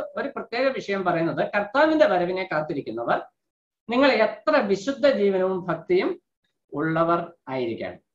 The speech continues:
അപ്പോൾ കർത്താവ് നമ്മളെക്കുറിച്ച് ആഗ്രഹിക്കുന്ന വിഷയം അത് നമ്മുടെ ഉത്തരവാദിത്വമാണ്.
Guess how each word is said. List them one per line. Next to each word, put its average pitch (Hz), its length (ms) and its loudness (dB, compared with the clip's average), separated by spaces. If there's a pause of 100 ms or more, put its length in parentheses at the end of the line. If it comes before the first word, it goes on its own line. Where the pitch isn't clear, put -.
അപ്പോൾ 277 120 -8
കർത്താവ് 269 380 2
നമ്മളെക്കുറിച്ച് 247 480 0
ആഗ്രഹിക്കുന്ന 196 440 0
വിഷയം 190 320 -2
അത് 160 120 2
നമ്മുടെ 156 500 0
ഉത്തരവാദിത്വമാണ്. 165 1040 0